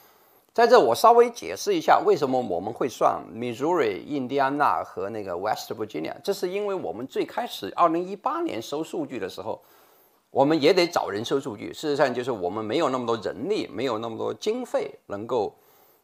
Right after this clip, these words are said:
呃，帮我们收集这些数据。所以我们呢，而且注意到二零一八年我们得算有参议院选举的州，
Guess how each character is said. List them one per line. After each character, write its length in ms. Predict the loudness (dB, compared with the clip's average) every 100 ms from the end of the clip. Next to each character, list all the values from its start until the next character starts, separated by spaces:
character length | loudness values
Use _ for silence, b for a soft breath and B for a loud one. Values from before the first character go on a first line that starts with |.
| _ _
呃， 440 | -8 -6 -8 -10 2
帮 160 | 8 8
我 60 | 8
们 120 | 0
收 220 | 2 2
集 140 | 2
这 120 | -6 -6
些 100 | -4
数 180 | -6
据。 200 | -6 -10 -4
所 140 | 0
以 120 | 2
我 180 | 2 0
们 200 | -2 -2
呢， 180 | -2 -4 B B B
而 100 | 0
且 160 | 4 2
注 200 | 2 0
意 80 | 6
到 260 | 4 4 4
二 120 | 4
零 160 | 4
一 80 | 0
八 160 | 4 4
年 160 | 4 0
我 80 |
们 140 | -2 -2
得 160 | -4
算 400 | -6 -6 -6 -6 -10 _ _ _ _ _ _ _ _ _
有 520 | -2 2 2 2 2 0
参 380 | 0 -2 -4
议 100 | -6
院 240 | 0 0 0
选 400 | -4 -2 -2 -4
举 180 | -10 -12
的 120 | -12
州， 280 | -6 -6